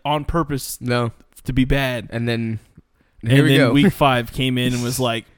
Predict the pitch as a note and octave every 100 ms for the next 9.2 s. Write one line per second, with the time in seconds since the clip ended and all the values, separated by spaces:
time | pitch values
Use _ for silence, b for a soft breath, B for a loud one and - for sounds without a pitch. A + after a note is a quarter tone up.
0 | _ - - - - D#3 D3+ D3+ C#3+ C#3
1 | A#2+ A2+ C3 C3+ D#3 F#3+ A3+ F#3+ D#3 D#3
2 | D3 D#3 C#3+ C#3+ C#3 C#3+ C3+ C#3 D#3+ F3+
3 | G3+ D#3+ C3 C3 C#3 C3+ D3+ D3+ E3+ D3
4 | A2+ A2+ A#2 - C#3 C#3+ - D#3+ G3+ D#3
5 | D#3 D#3 A#2 D#2 - - D#3 D#3 D3 D#3
6 | C#3 D3 B2+ - A#2+ A2 A2 - B2 C3
7 | C#3 B2+ C3 B2 B2 A2+ A2+ A#2 A2 G#2+
8 | G#2+ A2+ A2+ A#2 A2+ A2+ A2+ A2 A2+ -
9 | -